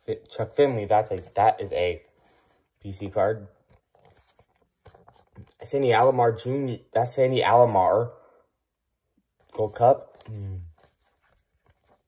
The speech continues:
Ben McDonald. That's a rookie card.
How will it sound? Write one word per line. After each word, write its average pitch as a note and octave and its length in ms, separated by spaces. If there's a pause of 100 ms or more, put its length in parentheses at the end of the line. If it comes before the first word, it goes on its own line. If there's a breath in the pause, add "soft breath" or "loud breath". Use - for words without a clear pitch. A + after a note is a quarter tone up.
(2250)
Ben A#2 400
McDonald. A#2+ 580
That's G#2 220
a A#2+ 60
rookie G2+ 260
card. G#2 460